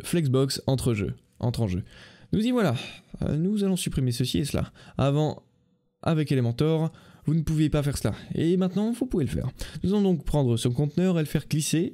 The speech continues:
jusqu'ici. Maintenant, nous allons aller de l'avant et ajouter ces deux boutons.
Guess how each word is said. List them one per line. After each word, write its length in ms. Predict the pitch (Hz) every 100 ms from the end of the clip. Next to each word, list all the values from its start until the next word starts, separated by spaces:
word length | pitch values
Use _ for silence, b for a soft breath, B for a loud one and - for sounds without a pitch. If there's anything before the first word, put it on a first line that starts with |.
| -
jusqu'ici. 600 | 131 175 - 143 120 - - B B -
Maintenant, 380 | 117 - 214 226 B B -
nous 160 | 196
allons 180 | 214 190
aller 160 | 143 123
de 60 |
l'avant 360 | 123 143 185 196
et 120 | 175
ajouter 320 | 170 175 185
ces 300 | 190 - 190 190
deux 280 | 135 123 220
boutons. 380 | 220 175 135